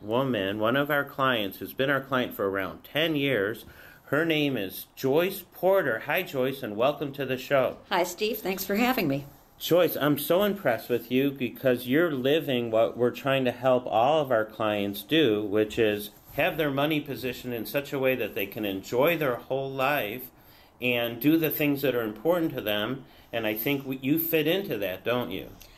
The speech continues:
Speaker 2: Oh, absolutely. I don't have to worry about my money because I've got a combination of a pension and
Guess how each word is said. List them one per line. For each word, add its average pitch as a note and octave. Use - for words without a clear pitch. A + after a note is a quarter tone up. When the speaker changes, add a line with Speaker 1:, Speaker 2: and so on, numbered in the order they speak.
Speaker 2:
Oh, A3
absolutely. F#3+
I E3
don't F#3
have F#3
to E3+
worry F#3
about D#3
my D3
money D3+
because D#3+
I've C#3+
got D3
a C#3+
combination D#3
of D#3
a C#3+
pension F#3
and C#3+